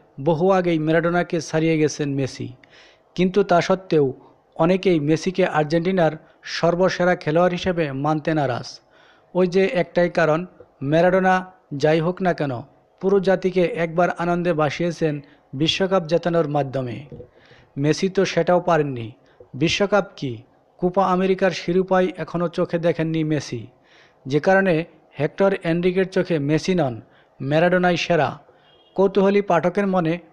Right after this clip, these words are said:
প্রশ্ন আসতে পারে, কে এই হেক্টর এনরিকে? তাহলে পরিচয় দেওয়া যাক। উনিশশো ছিয়াশি সালের বিশ্বকাপ জয়ী আর্জেন্টাইন দলের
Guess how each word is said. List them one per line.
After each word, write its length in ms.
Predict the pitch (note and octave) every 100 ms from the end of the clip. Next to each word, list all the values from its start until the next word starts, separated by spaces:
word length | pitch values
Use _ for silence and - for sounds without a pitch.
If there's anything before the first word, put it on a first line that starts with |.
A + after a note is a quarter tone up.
| _
প্রশ্ন 320 | F3+ F3 -
আসতে 260 | G3+ F3+ F#3
পারে, 300 | E3 C#3+ A#2 - _ _ -
কে 120 | F#3+ G3 F#3+
এই 120 | F#3 -
হেক্টর 320 | E3 - F#3+ F#3+
এনরিকে? 540 | F3 E3 D#3 C#3+ C3 A2+ _ _ _ -
তাহলে 280 | C#3+ D#3+ F3+
পরিচয় 460 | F#3 G3 F#3+ G3+
দেওয়া 240 | F3+ F3 D#3
যাক। 220 | C3+ A#2 - _ _ _ _ _ _ -
উনিশশো 400 | F3 F#3+ - G#3
ছিয়াশি 420 | - F3 D#3+ G3
সালের 340 | F3+ G3+ E3 E3 - _ C3+
বিশ্বকাপ 560 | C3 D3+ G3+ F#3+ G#3
জয়ী 220 | F3+ F#3+ F#3+
আর্জেন্টাইন 600 | - D3+ D3 F3 F#3+ G3 G3
দলের 340 | F#3+ F#3 E3